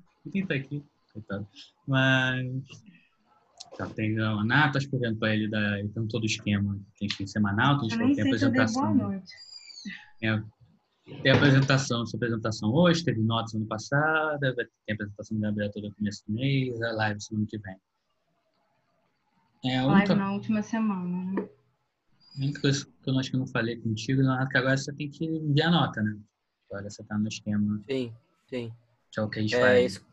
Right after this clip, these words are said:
Speaker 3: isso que eu ia perguntar também. A Vanessa falou que primeira reunião,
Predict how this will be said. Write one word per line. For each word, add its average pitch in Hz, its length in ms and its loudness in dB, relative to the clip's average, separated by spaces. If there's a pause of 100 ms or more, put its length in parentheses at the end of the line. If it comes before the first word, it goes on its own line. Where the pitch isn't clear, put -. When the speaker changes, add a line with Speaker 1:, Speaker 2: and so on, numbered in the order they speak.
(540)
Speaker 3:
isso - 80 -14
que - 60 0
eu 139 60 4
ia - 40 -2
perguntar 147 380 4
também. 135 280 0 (340)
A 117 100 0
Vanessa 123 420 0 (300)
falou 131 260 2
que 131 440 -2 (580)
primeira 131 340 2
reunião, 135 680 0